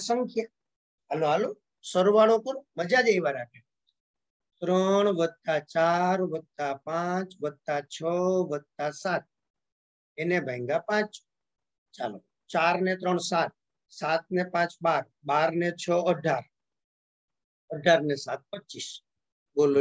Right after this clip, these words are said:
લ્યો, પચીસ ના છેદમાં પાંચ, એટલે છેદ ઉડે પાંચ. એટલે હા, જોયું? અહીંયા ત્રણ માંથી પાંચ થઈ ગયા. અહીંયા તમે દરેક અવલોકનમાં બે ઉમેર્યા,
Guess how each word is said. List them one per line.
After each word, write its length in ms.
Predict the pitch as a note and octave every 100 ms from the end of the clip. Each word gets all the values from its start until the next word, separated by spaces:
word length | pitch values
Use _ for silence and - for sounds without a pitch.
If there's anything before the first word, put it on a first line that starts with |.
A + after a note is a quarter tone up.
| C#3+
લ્યો, 180 | C3+ B2+ B2 A#2+ _ _ _ _
પચીસ 420 | - - A3+ G#3+ - G#3+
ના 160 | G3+ G3 -
છેદમાં 540 | F3+ E3+ E3 E3 E3 -
પાંચ, 260 | F3+ D3 - - _ _ _ _ _ _ _ -
એટલે 260 | - D#3 E3+ -
છેદ 240 | E3+ D#3+ E3+
ઉડે 160 | F3+ C#3+ C#3
પાંચ. 240 | D#3+ C3+ - - _ _
એટલે 260 | C3+ C3+ A2 A2
હા, 340 | B2+ C3 D3+ F3+ - _ _ _ -
જોયું? 340 | D#3 E3+ A#3+ E4+ _ _ _ _ _ C#3+
અહીંયા 340 | F3+ G#3 G#3
ત્રણ 340 | G#3+ A3+ A3 A3
માંથી 320 | G#3+ G#3+ F#3 A3
પાંચ 220 | G#3+ G#3+ E3+
થઈ 180 | - D3 C3
ગયા. 180 | B2 - _ _ _ _ -
અહીંયા 340 | F3 G#3+ A#3
તમે 220 | A3+ G#3+ A3 F3+
દરેક 320 | F#3+ G3+ G#3+ -
અવલોકનમાં 1080 | F#3+ F#3+ G3 F#3 F#3+ F3 D#3+ D#3+ E3+ F#3+ F3+ D#3+
બે 120 | F3 F#3+ G3
ઉમેર્યા, 760 | A#3 B3 A3 E3 C#3+ C3+ C#3